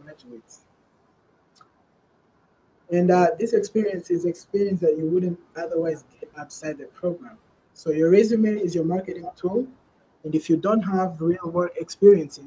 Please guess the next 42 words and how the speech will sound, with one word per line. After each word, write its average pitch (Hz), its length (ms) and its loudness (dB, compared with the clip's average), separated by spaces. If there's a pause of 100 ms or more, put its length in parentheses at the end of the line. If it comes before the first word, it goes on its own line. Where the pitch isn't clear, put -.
(100)
your 147 100 -10
career 170 300 2
service - 340 -8
center 170 340 -10
will 139 120 -10
help - 260 -12
you 156 80 -8 (100)
craft 160 280 -10
a 143 80 -14
good - 220 -20 (120)
resume, 160 380 -6 (120)
highlighting 160 460 -6
your 143 180 -12
technical 180 380 -8
skills 190 560 -14 (360)
from 151 180 -10
your 147 100 -10
coursework, 180 540 -4 (520)
as 160 140 -16
well 175 220 4
as 175 240 -2
other 156 200 -8
soft 170 340 -12
skills 160 420 -6
that - 140 -8
you 151 120 -6
may 160 180 -6
have 147 300 -18
got 143 220 -10 (360)
through 156 320 -6 (320)
volunteer 143 540 -4
work 175 420 -2
and 147 160 -16
participation 151 760 -10 (380)
in 156 80 -12
your 139 80 -12
student 151 440 -12
organization. 135 800 -14 (520)
Use 214 200 0
Career 180 320 -2
Service 170 400 -8
Center, 190 420 -10